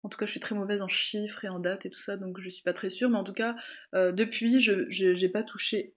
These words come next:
un seul poil, c'est-à-dire que j'ai, ah, c'est vrai que je me suis, euh, je, j'ai tout arrêté en fait, les sourcils, euh, les, tout, tout, tout, tout, tout, je ne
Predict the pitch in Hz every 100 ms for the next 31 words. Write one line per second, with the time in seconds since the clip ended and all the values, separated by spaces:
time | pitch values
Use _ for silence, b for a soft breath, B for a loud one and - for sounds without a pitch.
0 | - 226 233 214 196 - 214 214 196 185
1 | 202 - 202 185 190 180 175 185 _ _
2 | B B B _ - 196 190 185 202 208
3 | 196 185 180 - 180 185 175 165 165 160
4 | - - _ _ - - 196 180 175 175
5 | 170 170 - 190 196 220 220 185 190 214
6 | 190 185 175 - 180 185 196 190 180 -
7 | 185 - - 233 240 240 240 B B B
8 | _ _ - 196 190 185 185 180 180 175
9 | 175 - 196 - 185 180 160 - 175 175
10 | - 185 185 185 175